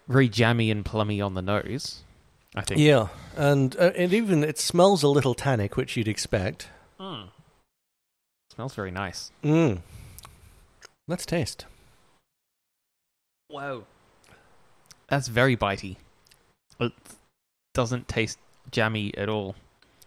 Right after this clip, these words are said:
Speaker 1: It tastes very, I suppose, acidic.
Speaker 2: Mm, it is very acidic, and I would dare say that,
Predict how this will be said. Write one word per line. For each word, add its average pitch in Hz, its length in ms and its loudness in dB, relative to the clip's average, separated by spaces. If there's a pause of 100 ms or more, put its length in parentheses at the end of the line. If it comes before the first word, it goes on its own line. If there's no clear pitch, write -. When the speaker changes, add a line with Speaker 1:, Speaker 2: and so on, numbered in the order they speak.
(920)
Speaker 1:
It 98 180 -6 (240)
tastes 131 260 -2
very, 107 300 0 (280)
I 117 60 -4
suppose, 107 320 -2
acidic. - 580 -4 (1700)
Speaker 2:
Mm, 156 340 0
it 143 120 4
is 165 300 6 (1000)
very 147 320 6
acidic, 104 520 0
and 131 160 0
I 143 160 4
would 143 300 6 (1700)
dare 135 280 4
say 117 560 2 (320)
that, 120 260 4